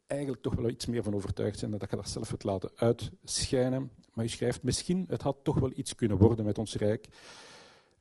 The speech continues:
Een welvarend land onder één vlag, economisch sterk, met een dito sterke cultuur en een daarbij te duchte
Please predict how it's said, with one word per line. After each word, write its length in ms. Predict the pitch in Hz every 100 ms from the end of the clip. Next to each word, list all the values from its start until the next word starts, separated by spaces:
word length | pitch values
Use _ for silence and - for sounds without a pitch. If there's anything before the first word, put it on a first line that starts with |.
| _
Een 160 | - 92
welvarend 640 | 85 - - 113 117 113
land 320 | 110 113 - -
onder 240 | 98 90
één 220 | - 123 101
vlag, 360 | 107 - -
economisch 480 | - - 95 120 113
sterk, 360 | - 104 113 -
met 140 | 98
een 120 | 90
dito 220 | - -
sterke 380 | - - - -
cultuur 580 | - 98 - 104 113 107
en 160 | 107 95
een 140 | 90
daarbij 340 | 87 85 104 107
te 140 | 95
duchte 380 | 123 - -